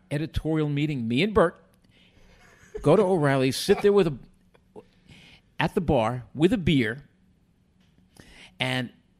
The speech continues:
he would take notes on the napkins.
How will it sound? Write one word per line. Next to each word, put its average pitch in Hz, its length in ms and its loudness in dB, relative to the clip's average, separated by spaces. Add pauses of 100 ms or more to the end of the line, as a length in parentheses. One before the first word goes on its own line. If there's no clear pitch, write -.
(500)
he - 240 -4
would 170 180 -4
take 156 260 -8
notes 151 560 -2 (1700)
on 131 180 -4
the 131 80 -2
napkins. 156 720 -8